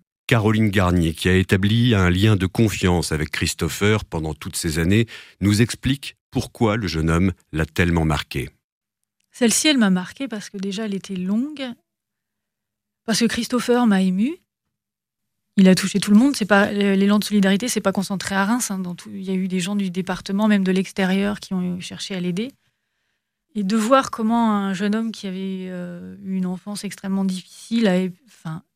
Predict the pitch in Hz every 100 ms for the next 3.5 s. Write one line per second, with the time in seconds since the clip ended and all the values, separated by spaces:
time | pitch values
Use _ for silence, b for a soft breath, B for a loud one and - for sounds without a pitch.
0 | _ _ - 214 190 - - 220 226 220
1 | - 170 190 165 180 185 - 208 277 -
2 | _ 208 190 - 208 214 202 190 185 -
3 | 202 - 226 226